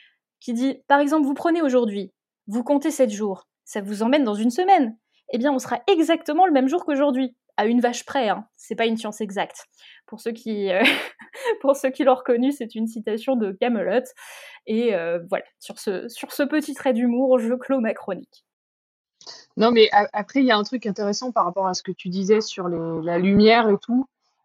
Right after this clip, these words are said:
Speaker 2: Euh, quand t'as des décalages horaires super constants aussi,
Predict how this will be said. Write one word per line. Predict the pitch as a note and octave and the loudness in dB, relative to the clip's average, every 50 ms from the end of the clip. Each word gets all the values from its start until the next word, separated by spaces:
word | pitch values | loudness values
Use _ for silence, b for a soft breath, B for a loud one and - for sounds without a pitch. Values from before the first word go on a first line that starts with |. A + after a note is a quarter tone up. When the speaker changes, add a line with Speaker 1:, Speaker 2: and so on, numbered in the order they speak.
| _ _ - | _ _ -2
Speaker 2:
Euh, | E3+ E3+ E3+ | 0 0 0
quand | D#3+ - G#3 G#3 | 0 0 0 2
t'as | G#3+ A3+ A3 | 4 4 4
des | G#3 A3+ | 4 4
décalages | F#3+ F3+ A#3+ B3+ - B3 A3+ A3 A3 G#3+ F#3+ | 2 2 0 0 2 4 6 6 6 6 4
horaires | G#3+ G#3+ A3 A3+ A3+ A3 | 4 2 2 0 -2 -4
super | - - - - A3+ G#3 B3+ A#3 G#3+ - | -8 -12 -10 -8 -4 -2 -2 -2 -2 -6
constants | - - A3 G#3 - - G#3 A3+ C4 - _ _ _ _ | -10 -8 -8 -6 -4 -4 -4 -4 -6 -12 _ _ _ _
aussi, | F#3 G3+ F#3+ - G#3 A3 A3+ | -2 -2 -2 -2 -4 -4 -6